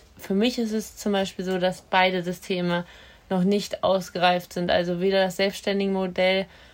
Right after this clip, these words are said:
noch das, äh, Angestelltenmodell ist für mich so, dass ich sage, „Ja, super, die Leute können glücklich sein, jedem geht's gut.“ Ähm, da sind wir noch lange nicht.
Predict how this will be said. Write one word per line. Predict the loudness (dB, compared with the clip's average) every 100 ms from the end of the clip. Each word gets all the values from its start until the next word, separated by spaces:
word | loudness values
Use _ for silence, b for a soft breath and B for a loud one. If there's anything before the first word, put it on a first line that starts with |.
| B B
noch | 2 4 2 -2 -4
das, | 0 0 0
äh, |
Angestelltenmodell | 0 2 4 4 2 2 2 0 -2 -2 -2 -2 0 0 2 0 -4 b b b b -4
ist | -2 -2
für | 0
mich | 0 0
so, | 0 0
dass | 0 -2
ich | -2
sage, | 2 4 2
„Ja, | 2 2 2 0 -4
super, | -4 -4 -2 -2 0
die | 2
Leute | 0 0 -4
können | -4 -2
glücklich | -2 -2 -6 -2
sein, | 0 0 0
jedem | -2 -2
geht's | -4 -6 -8
gut.“ | -2 -2 -2 -10 B B B -4
Ähm, | 0 0 2
da | 2
sind | 2 0
wir | 0
noch | 0 2
lange | 4 4 4 2
nicht. | 2 0 -4 -14